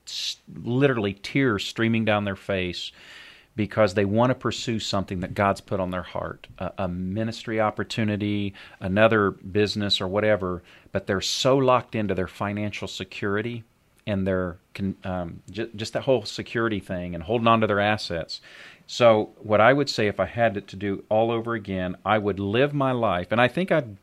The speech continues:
getting here now, to where I would pursue the passion and vision that God's put on my heart,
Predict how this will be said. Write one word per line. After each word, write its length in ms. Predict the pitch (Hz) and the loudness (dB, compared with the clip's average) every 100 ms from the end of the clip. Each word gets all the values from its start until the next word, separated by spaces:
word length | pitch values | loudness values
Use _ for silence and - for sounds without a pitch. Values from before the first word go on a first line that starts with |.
| _ _ - | _ _ -4
getting 240 | 160 120 | -2 0
here 180 | 92 87 | -2 -2
now, 380 | 85 82 85 - - - - | -2 -4 -6 -10 -20 -20 -14
to 80 | - | 2
where 100 | 120 | 6
I 60 | 113 | 8
would 260 | 101 98 - | 6 -2 -6
pursue 440 | 104 - - 151 | -6 -4 0 2
the 100 | 117 | 2
passion 680 | - - 139 139 131 - 95 | -2 -6 -2 -2 0 -2 -2
and 160 | 95 87 | -2 0
vision 440 | 113 131 107 87 | 2 2 0 -4
that 120 | 90 101 | -6 0
God's 300 | 107 110 - | 2 2 -2
put 160 | 113 | -2
on 80 | 104 | 0
my 140 | 95 90 | 0 -2
heart, 440 | - 131 80 | -2 -2 -2